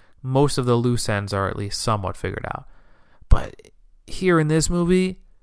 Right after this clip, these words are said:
the cult thing gets a little lost in translation. He's, you know, like, TikTok famous. He's not doing the whoa,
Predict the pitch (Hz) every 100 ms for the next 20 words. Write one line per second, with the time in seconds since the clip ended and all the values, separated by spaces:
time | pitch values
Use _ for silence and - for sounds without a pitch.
0 | - - 160 147 - 139 123 123 131 151
1 | 151 139 123 120 117 110 107 104 101 98
2 | - 160 160 185 170 139 135 - 113 -
3 | 110 101 - 101 98 101 139 147 143 147
4 | 160 160 165 175 160 143 143